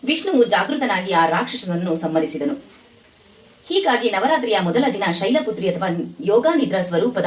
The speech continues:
ಆರಾಧನೆ ಮಾಡಬೇಕು. ಈ ದಿನ ಶಕ್ತಿ ಬಣ್ಣ ಬಿಳಿ, ಅದು ನೆಮ್ಮದಿ ಮತ್ತು ಶುದ್ಧತೆಯನ್ನು ಸೂಚಿಸುತ್ತದೆ. ಮಧು ಮತ್ತು ಕೈಟಭದ ತಾತ್ಪರ್ಯ. ಇವರನ್ನು ಕೇವಲ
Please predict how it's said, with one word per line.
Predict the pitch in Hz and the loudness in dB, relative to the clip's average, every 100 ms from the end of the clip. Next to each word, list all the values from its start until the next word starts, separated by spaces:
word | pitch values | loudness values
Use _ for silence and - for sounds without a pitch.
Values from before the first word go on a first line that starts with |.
| 165 | 0
ಆರಾಧನೆ | 156 170 165 160 | 2 0 2 0
ಮಾಡಬೇಕು. | 165 139 147 143 143 127 - _ - | 0 -2 -4 -4 -6 -8 -12 _ -6
ಈ | 311 349 | -2 0
ದಿನ | 226 180 160 - | 0 0 -4 -6
ಶಕ್ತಿ | - 196 - 196 - - _ _ _ _ _ - _ - | -4 -4 -2 -4 -6 -16 _ _ _ _ _ -20 _ -8
ಬಣ್ಣ | 170 220 208 170 | -2 0 2 0
ಬಿಳಿ, | 151 151 - _ _ _ _ _ _ - - _ - | -2 -6 -8 _ _ _ _ _ _ -20 -20 _ -4
ಅದು | 311 277 | 0 2
ನೆಮ್ಮದಿ | 247 208 277 320 254 | 0 2 2 2 0
ಮತ್ತು | 202 180 208 | -2 0 -2
ಶುದ್ಧತೆಯನ್ನು | - 190 285 175 156 170 | -2 -2 0 0 -2 -4
ಸೂಚಿಸುತ್ತದೆ. | - 180 170 160 156 147 - - - _ _ _ - - - - _ _ _ _ - | -4 -6 -6 -6 -2 -4 -4 -12 -20 _ _ _ -20 -20 -20 -20 _ _ _ _ -2
ಮಧು | 254 269 427 | 0 2 2
ಮತ್ತು | 285 247 247 220 | 2 2 2 0
ಕೈಟಭದ | - - 294 311 208 196 | 0 0 2 2 2 2
ತಾತ್ಪರ್ಯ. | 170 165 - 156 139 - _ _ _ - | 2 0 2 0 -2 -6 _ _ _ -2
ಇವರನ್ನು | 330 381 247 240 | 0 2 4 4
ಕೇವಲ | 233 226 294 | 4 2 4